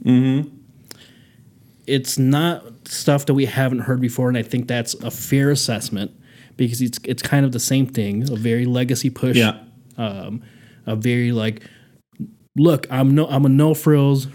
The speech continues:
Speaker 2: rapper. I'm a no frills, like, no nonsense. I don't care about your sneaker deals. I don't care about all the, uh, other fluff that
Speaker 1: Yeah.
Speaker 2: comes with the culture, which is, I mean, if anyone is allowed to do that, it's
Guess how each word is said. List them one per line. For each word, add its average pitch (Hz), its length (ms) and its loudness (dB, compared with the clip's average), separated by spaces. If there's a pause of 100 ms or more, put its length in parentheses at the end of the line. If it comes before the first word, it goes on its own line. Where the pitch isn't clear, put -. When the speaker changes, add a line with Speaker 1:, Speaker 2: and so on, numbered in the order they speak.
Speaker 2:
rapper. 127 540 -2
I'm 117 180 -2
a 113 60 0
no 127 240 2
frills, 120 480 0
like, 110 160 -2
no 127 160 2
nonsense. 117 560 0
I 113 60 -4
don't 123 100 -2
care 139 160 -4
about 139 200 0
your 139 100 2
sneaker 127 340 0
deals. 120 280 0
I 113 60 -6
don't 117 140 -4
care 127 180 -4
about 127 220 -2
all 120 160 0
the, 131 520 -2
uh, - 40 -14
other 135 220 0
fluff 143 380 0 (400)
that 139 160 4
Speaker 1:
Yeah. 104 200 2 (100)
Speaker 2:
comes 151 280 2
with 143 260 2
the 165 60 4
culture, 131 600 -2 (480)
which 151 220 4
is, 190 180 4
I 151 80 -2
mean, 147 300 4 (540)
if 165 180 2
anyone 175 720 6
is 147 180 4
allowed 160 320 4
to 139 80 0
do 147 160 4
that, 101 220 0
it's - 200 -8